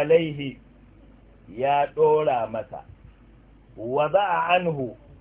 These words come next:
ya sauke masa. Allah ya ce, "Ba mu sauke maka wizraka ba?" To kalmar wizru tana da ma'anoni, daga cikin ma'anoninta da shari'a ta zo da su, akwai, tana ɗaukan ma'anar sabo.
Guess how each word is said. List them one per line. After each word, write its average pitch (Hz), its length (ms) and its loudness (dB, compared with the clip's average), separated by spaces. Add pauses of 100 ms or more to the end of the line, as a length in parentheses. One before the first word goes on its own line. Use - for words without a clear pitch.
(120)
ya 127 380 0
sauke 139 420 -6
masa. 98 320 -14 (260)
Allah 180 220 6
ya 170 60 -2
ce, 165 140 2
"Ba 156 120 4
mu 147 140 -4
sauke 185 500 2
maka 170 240 2
wizraka 165 580 0
ba?" 170 220 0 (1300)
To 135 100 -4
kalmar 202 360 4
wizru 160 460 -2 (1600)
tana 151 300 2
da - 120 0
ma'anoni, 151 680 -4
daga 117 200 -6
cikin 151 240 -10
ma'anoninta 156 540 -2
da 131 80 -6
shari'a 123 300 -6
ta 135 80 -10
zo 151 120 -4
da 135 80 -8 (100)
su, 165 180 -10 (580)
akwai, 139 480 -6 (280)
tana 143 340 -4
ɗaukan 135 400 -2
ma'anar 113 460 -8
sabo. 90 340 -8